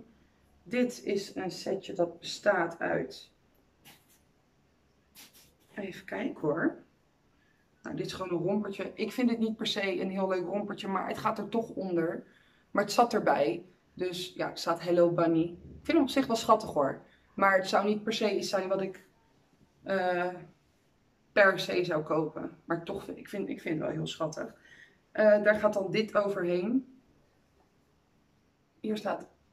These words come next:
Mom's Little Bunny. Dit vond ik wel heel cute. En dan is het met zo'n, ehm, zeg maar zo'n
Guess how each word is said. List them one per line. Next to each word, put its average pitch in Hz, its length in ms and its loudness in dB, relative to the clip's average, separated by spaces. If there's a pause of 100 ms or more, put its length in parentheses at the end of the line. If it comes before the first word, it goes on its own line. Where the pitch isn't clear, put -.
Mom's 214 560 4
Little 208 320 0
Bunny. 160 460 2 (340)
Dit - 160 -6
vond 160 160 -8
ik - 60 -6
wel 160 80 2
heel 160 140 0
cute. - 380 -8 (300)
En 190 120 -6
dan 190 140 -4
is 190 80 -8
het 185 100 -10
met 180 220 -8
zo'n, 175 320 -8
ehm, 165 260 -12 (1120)
zeg - 140 -20
maar - 120 -14
zo'n - 280 -6